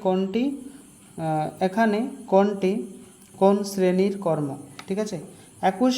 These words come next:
নম্বরের প্রশ্ন আমরা দেখব, একুশ নম্বরের প্রশ্ন আমরা দেখব, তাহলে তার সঠিক উত্তর হয়ে যাবে গৌণ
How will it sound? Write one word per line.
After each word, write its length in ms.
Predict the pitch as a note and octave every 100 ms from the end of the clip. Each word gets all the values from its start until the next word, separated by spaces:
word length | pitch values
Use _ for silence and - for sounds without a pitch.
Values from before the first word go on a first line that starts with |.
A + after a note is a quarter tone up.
| -
নম্বরের 440 | G#3+ G#3+ G#3+ A3 G#3+
প্রশ্ন 260 | F#3+ F#3+ G3+ G3+
আমরা 180 | F#3 F#3
দেখব, 260 | F3+ F3+ F3 G3 - - - -
একুশ 260 | E3+ A#3 A#3 -
নম্বরের 360 | F#3 F3+ F#3 F3+
প্রশ্ন 240 | E3 E3 E3+
আমরা 160 | D#3+ D#3 D#3
দেখব, 180 | D#3 F3 - - - - -
তাহলে 220 | F#3 G3+
তার 180 | G3+ G3
সঠিক 260 | G3 F#3+
উত্তর 180 | F#3+ F#3+
হয়ে 80 | F#3
যাবে 120 | F#3+ G#3+
গৌণ 320 | D#3+ F3 F#3